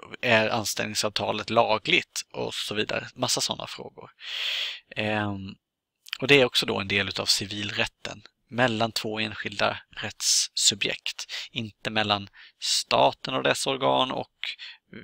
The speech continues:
vi som enskilda medborgare, enskilda rättssubjekt. Eh, tvisterna, eh, i arbetsrätten prövas i allmän domstol, precis som, eh, avtalsrätten och, och familjerätten och successionsrätten.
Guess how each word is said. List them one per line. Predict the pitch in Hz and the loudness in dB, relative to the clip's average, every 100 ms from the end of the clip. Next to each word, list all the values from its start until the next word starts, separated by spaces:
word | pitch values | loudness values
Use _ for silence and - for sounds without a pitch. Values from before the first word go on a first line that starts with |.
| _ _ _ - | _ _ _ -16
vi | - - | -14 -4
som | - - | -2 -2
enskilda | 113 - - - - _ _ _ - | -6 -10 -8 -6 -8 _ _ _ -8
medborgare, | 113 - - - - | -8 -6 -8 -6 -8
enskilda | 113 - - 110 | -10 -10 -8 -10
rättssubjekt. | 113 - - - - - _ _ _ _ - - - - - - - | -8 -10 -10 -16 -16 -18 _ _ _ _ -12 -8 -6 -6 -8 -10 0
Eh, | 117 120 117 | 4 6 4
tvisterna, | - 160 - - 156 165 156 - _ _ _ | 4 4 4 2 6 8 8 2 _ _ _
eh, | 131 123 120 | 0 6 6
i | - 123 117 117 117 | 4 -2 -4 -2 2
arbetsrätten | 135 117 110 - 160 - - 117 127 | 4 4 2 2 0 -2 0 0 0
prövas | - 131 117 110 - | 0 4 6 4 2
i | - 117 107 107 110 - - | -2 -4 -4 -2 -4 -6 0
allmän | 127 107 101 131 | 2 2 0 -2
domstol, | 175 175 - 180 208 - _ | -4 -4 -2 -2 -4 -14 _
precis | - - 113 | -8 -6 -4
som, | - 110 104 _ _ - - - _ _ | -2 -2 -4 _ _ -20 -20 -20 _ _
eh, | - 104 101 101 101 110 - - | -8 -6 -4 -6 -8 -10 -14 -14
avtalsrätten | - 113 - 110 - 113 - - 117 107 | -4 -4 -2 -4 -4 -4 -8 -8 -8 -6
och, | 107 107 - | -10 -10 -10
och | 123 113 110 113 107 104 - | -8 -6 -4 -6 -8 -10 -12
familjerätten | 107 104 104 107 110 110 | -4 -4 -2 -6 -8 -6
och | 107 | -4
successionsrätten. | 110 - 101 110 - - 135 | -2 -4 -6 -4 -4 -4 -6